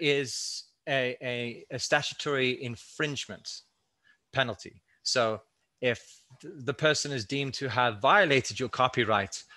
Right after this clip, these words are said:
uh, they would be required to pay you a penalty. So there's some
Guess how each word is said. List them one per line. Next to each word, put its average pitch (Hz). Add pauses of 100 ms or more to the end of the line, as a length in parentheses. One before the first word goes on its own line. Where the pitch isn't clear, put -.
(360)
uh, 113 (100)
they 127
would 123
be 117
required 107
to -
pay -
you 101
a -
penalty. 113
So 127
there's 127
some 180